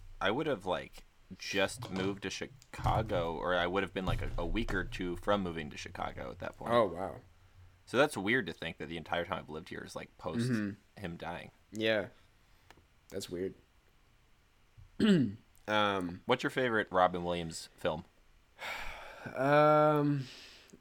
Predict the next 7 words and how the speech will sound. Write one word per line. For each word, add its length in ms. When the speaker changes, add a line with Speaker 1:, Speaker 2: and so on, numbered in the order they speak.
Speaker 2:
I, 640
none 280
of 80
the 80
good 200
ones. 540
Like, 320